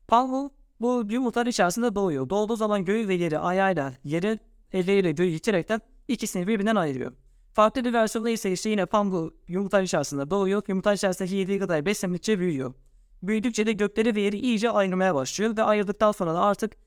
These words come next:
bir daha kavuşamayacağını düşündüğü zaman onları ayırmayı bırakıyor. Yine gökler ve yerin birbirinden ayrıldığı görülüyor. Ondan sonra Pangu bir versiyona göre uyuyor, uyuduktan sonra ölüyor. Bir versiyona göre ayrılırken parçalara ayrılıyor. Bir başka versiyonlarda ise, farklı isimlerde ise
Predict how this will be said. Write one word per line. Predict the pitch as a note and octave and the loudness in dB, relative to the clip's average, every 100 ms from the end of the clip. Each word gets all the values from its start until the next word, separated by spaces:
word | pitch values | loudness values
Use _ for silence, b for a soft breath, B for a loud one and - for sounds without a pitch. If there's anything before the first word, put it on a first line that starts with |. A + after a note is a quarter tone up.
| - F3+ | -14 -2
bir | |
daha | G3 G#3 | 0 2
kavuşamayacağını | A3 G#3 G#3 A3+ A3 F3 F#3 | 0 0 0 2 2 2 0
düşündüğü | G#3+ F#3 E3 | -2 -2 -2
zaman | E3+ A3 A3 | 0 0 0
onları | - G#3 E3 | -2 -2 0
ayırmayı | G3 G3 F#3 G#3 | 0 0 0 -2
bırakıyor. | E3+ C3+ - - - | -2 -2 -6 -16 -2
Yine | G#3 | 0
gökler | F#3 F3+ G3 F#3 | 0 2 4 4
ve | |
yerin | F#3 G3+ | 2 2
birbirinden | F3+ F3 F3+ | 2 2 0
ayrıldığı | E3 D#3 D3+ | 0 0 -2
görülüyor. | C#3+ B2+ A#2+ F#3+ - - - _ _ | -2 -4 -2 -4 -4 -16 -20 _ _
Ondan | G#3 G#3+ | 0 2
sonra | G#3+ G3+ | 2 0
Pangu | G#3+ G#3 G3 G3+ | 2 2 0 2
bir | G#3 | 4
versiyona | F3+ - F3+ F#3 | 4 2 0 0
göre | E3 G3 G3 - _ _ | 2 0 -2 -12 _ _
uyuyor, | G3+ G3+ G3 | -2 0 2
uyuduktan | F#3+ F3 F3 F#3+ | 2 0 2 0
sonra | F#3 D#3 C3 | 2 -2 -4
ölüyor. | B2 E3 - _ _ | -4 -6 -6 _ _
Bir | G3 | 2
versiyona | G#3+ G#3+ G#3 | 4 4 0
göre | G3+ | 0
ayrılırken | F#3+ F#3+ G#3 G3+ F#3+ | 2 0 0 0 -2
parçalara | - D#3 - D3 C#3 C3+ | 0 -2 -2 -4 -4 -4
ayrılıyor. | C#3+ C3+ C3 E3 G3+ _ _ - | -4 -8 -6 -6 -6 _ _ -6
Bir | A3 | 2
başka | A3+ A3 A#3+ | 2 4 4
versiyonlarda | A3+ G3 E3+ D3+ C#3+ | 4 2 0 0 0
ise, | C#3+ D#3+ | -2 -2
farklı | F3+ F3+ A3 | 0 0 -2
isimlerde | G3+ E3+ C#3+ C3+ | -4 -2 -2 -2
ise | C3+ A3 | -4 -4